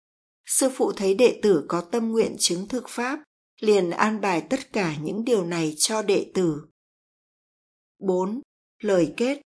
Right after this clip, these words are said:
Vào lúc cuộc đời tôi bước vào đường cùng, tôi đã may mắn gặp được sư phụ,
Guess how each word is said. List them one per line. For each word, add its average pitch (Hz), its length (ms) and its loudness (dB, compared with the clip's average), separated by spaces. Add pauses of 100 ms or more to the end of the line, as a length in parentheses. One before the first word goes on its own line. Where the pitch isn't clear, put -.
(1200)
Vào 202 140 4
lúc 262 240 4
cuộc 208 240 4
đời 170 260 2
tôi 214 160 2
bước 294 280 0
vào 185 220 2
đường 165 320 2
cùng, 160 320 0 (340)
tôi 247 140 6
đã 208 140 6
may 220 260 0
mắn 202 300 -2
gặp 240 180 -2
được 170 220 -2
sư 220 280 0
phụ, - 360 0